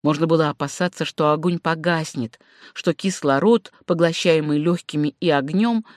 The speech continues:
заменится смертоносною углекислотою. Гатерас первый сообразил эту опасность и не счёл нужным утаить её от товарищей. «В таком случае надо выйти отсюда во что бы то ни стало»,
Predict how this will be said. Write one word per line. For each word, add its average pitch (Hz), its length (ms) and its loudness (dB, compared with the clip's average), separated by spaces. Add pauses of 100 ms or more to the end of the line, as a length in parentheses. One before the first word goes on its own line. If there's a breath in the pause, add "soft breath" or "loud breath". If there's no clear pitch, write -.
(160 soft breath)
заменится 170 640 0
смертоносною 160 960 -2
углекислотою. 160 1000 -2 (1160)
Гатерас 226 540 2
первый 143 380 2
сообразил 139 640 -2
эту 143 220 -4
опасность 208 680 -4 (460 soft breath)
и 233 100 4
не 247 140 8
счёл 208 280 2
нужным 185 520 0
утаить 208 640 -2
её 143 240 -2
от 143 240 -10
товарищей. 127 760 -4 (1000)
«В - 80 -20
таком 196 260 2
случае 220 500 2
надо 202 280 6
выйти 208 440 2
отсюда 202 440 0
во 202 100 4
что 214 160 2
бы 220 100 6
то 233 120 4
ни 247 100 6
стало», 165 560 2